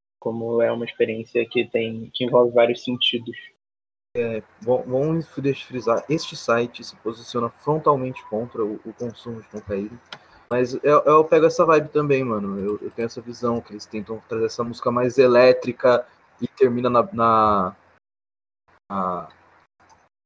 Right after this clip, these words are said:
Speaker 2: termina não, né? Tem um refrão falando da, da bad trip e tal, então, tipo, ele faz essa, essa, esse paralelo, né? Tipo, assim como ele faz com, com o amor lá na, na primeira,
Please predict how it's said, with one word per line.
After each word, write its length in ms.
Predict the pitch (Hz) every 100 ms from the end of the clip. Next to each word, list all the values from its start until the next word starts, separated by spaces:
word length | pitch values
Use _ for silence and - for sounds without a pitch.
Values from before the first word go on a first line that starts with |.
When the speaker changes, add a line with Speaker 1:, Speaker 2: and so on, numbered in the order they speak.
| _
Speaker 2:
termina 180 | 143 160
não, 80 | 139
né? 100 | 135
Tem 160 | - 123
um 40 |
refrão 440 | 131 - - 143
falando 260 | 143 123 117
da, 160 | 117 107
da 160 | 117
bad 240 | 110 110 -
trip 360 | - 123 127
e 20 | -
tal, 280 | 113 117
então, 180 | 117 113
tipo, 200 | 107 -
ele 80 | 107
faz 280 | - 113 117
essa, 340 | 120 135 131 - - - _ _
essa, 800 | - - 127 117 117 113 104 - _ _ _ _ -
esse 120 | -
paralelo, 600 | - 131 139 123 135 135
né? 280 | 127 131 131
Tipo, 200 | - -
assim 160 | 139 165
como 140 | 165
ele 80 | 151
faz 200 | 151 139
com, 320 | - 143 131
com 180 | - 131
o 60 | 131
amor 420 | 113 127 143 127
lá 140 | 110
na, 120 | 110 -
na 120 | 113 107
primeira, 500 | 110 117 143 151